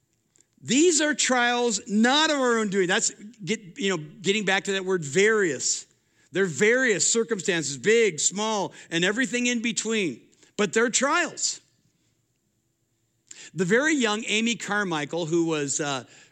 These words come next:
renowned missionary to India, ran these orphanages, and she was a great woman of God. She told the story of when she was a young missionary getting ready to go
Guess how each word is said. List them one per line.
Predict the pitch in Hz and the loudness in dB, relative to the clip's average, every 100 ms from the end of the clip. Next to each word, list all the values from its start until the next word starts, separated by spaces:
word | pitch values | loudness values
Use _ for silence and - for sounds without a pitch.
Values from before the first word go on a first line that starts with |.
| - | -8
renowned | 147 160 202 220 226 185 | -4 0 2 2 0 0
missionary | 185 - 185 180 156 | -2 -2 -2 -2 0
to | 160 | -2
India, | 165 165 165 160 147 _ | 0 -2 0 -4 -8 _
ran | 120 143 156 | -10 -6 -4
these | 151 139 | -4 -2
orphanages, | 147 151 151 151 139 156 151 135 | -4 -4 -6 -4 -4 -4 -4 -4
and | 120 101 _ _ _ | -6 -10 _ _ _
she | - 160 | -6 -4
was | 147 120 | -4 -4
a | 127 107 _ _ _ _ - - _ _ | -8 -12 _ _ _ _ -20 -20 _ _
great | 110 156 190 202 151 | -10 -2 0 0 -2
woman | 156 143 | -4 -4
of | 139 120 | -6 -8
God. | 117 104 101 104 _ - - _ _ | -10 -8 -10 -14 _ -20 -20 _ _
She | - 285 349 | -2 0 0
told | - 214 220 196 | -2 0 2 2
the | 180 | 0
story | - 190 180 160 | 0 -2 -2 -2
of | 143 | -2
when | 143 151 | -2 -4
she | 190 | -2
was | 170 139 | -2 -2
a | |
young | 135 147 185 240 185 | -2 -2 -2 -2 -2
missionary | 180 - 147 139 | 0 0 -2 -4
getting | 131 175 165 | -2 -2 0
ready | 165 160 143 | 0 0 -2
to | |
go | 127 175 170 143 | -2 0 0 -2